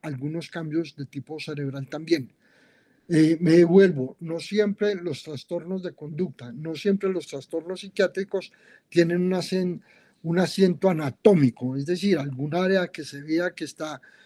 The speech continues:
eh, desempeñándose in-, erróneamente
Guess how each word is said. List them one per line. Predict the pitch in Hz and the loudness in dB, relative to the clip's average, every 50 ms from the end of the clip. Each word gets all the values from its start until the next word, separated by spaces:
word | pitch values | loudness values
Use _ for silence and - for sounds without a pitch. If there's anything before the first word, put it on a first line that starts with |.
| _ _ _ _ _ - | _ _ _ _ _ -4
eh, | 165 160 170 160 | -2 0 0 0
desempeñándose | 151 165 196 - - 170 165 135 165 160 139 139 151 151 165 160 185 175 - 180 170 160 151 - | 2 2 2 2 2 -2 -4 -4 -2 -2 0 0 0 -2 -2 -2 -2 -2 -2 -2 -4 -4 -4 -6
in-, | - 180 160 151 151 - - _ _ _ - | -6 -6 -6 -6 -8 -12 -14 _ _ _ -14
erróneamente | 165 156 151 139 123 139 160 160 165 185 190 175 156 151 151 160 160 151 - 185 180 180 175 | -10 -8 -6 -2 2 4 4 4 6 4 2 2 2 0 -2 -4 -6 -2 0 0 0 0 -2